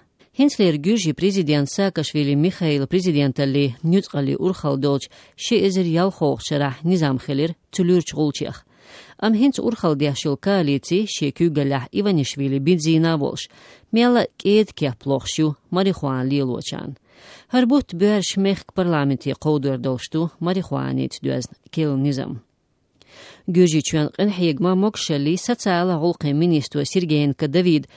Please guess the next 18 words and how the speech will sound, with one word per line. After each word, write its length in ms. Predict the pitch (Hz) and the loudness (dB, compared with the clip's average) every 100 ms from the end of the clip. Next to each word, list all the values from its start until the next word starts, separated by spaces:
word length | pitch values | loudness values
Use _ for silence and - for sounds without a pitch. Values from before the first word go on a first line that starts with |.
| _ - | _ -6
даханч 380 | 202 190 151 - | -2 -2 -2 -2
кирна 320 | 175 151 135 | 0 0 0
дахедердир. 720 | 165 170 151 143 131 160 175 - - - _ _ | -2 0 0 -2 0 -2 -2 -10 -20 -20 _ _
Ихки 400 | 180 240 - 160 | 0 0 0 0
наркотик 680 | 143 165 208 156 139 147 - | 2 2 2 -2 0 -2 -4
шсюэшт 540 | - 147 143 139 - | -6 -2 0 -2 -4
политикан 600 | - 202 160 - 151 139 - _ | -2 0 0 -2 -2 -2 -2 _
рикошет 580 | 160 208 165 - 139 - | -4 0 0 0 -4 0
маан 320 | 165 160 139 | 0 0 -2
хул. 280 | 127 147 139 - _ _ - | -2 -2 -4 -6 _ _ -4
Цу 140 | 208 | 0
низам 340 | 196 226 185 147 | 2 4 4 2
ядос 400 | 135 135 135 - | 0 -2 -4 -2
наркотик 500 | 190 - 143 - 139 | -2 0 -2 -2 -6
шуах 300 | - 170 165 | -2 -2 -2
китер 340 | - 143 - 135 | -4 -6 -4 -4
өсер 380 | 160 156 143 123 | -2 -2 -2 -4
дахкал. 560 | 127 123 - 120 139 | -6 -6 -10 -14 -14